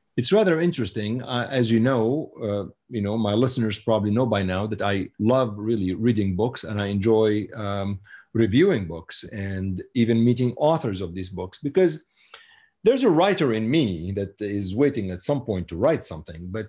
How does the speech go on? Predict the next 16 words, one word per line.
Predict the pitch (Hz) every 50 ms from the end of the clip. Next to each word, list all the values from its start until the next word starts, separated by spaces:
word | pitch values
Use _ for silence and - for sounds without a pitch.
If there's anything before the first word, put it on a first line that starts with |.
| - -
it's | - - 139 131 - -
really | 269 339 320 208
always | 180 175 170 156 131 131
interesting | 131 160 170 170 156 135 - - 120 113 107
to | 123
see | 113 - - 131 123 120 120 117
how | 110 107 110 104 98
healthcare | 90 135 160 165 - - 135 123
professionals | - 117 104 123 117 104 - - 113 104 101 98 101
and | 98 92
physicians | 117 104 98 120 120 - 107 101 98 110
end | 117 117 110
up | 110 101 98
becoming | 104 98 - 104 95 95 92 92
book | 143 170 -
writers. | - 85 80 82 76 - - -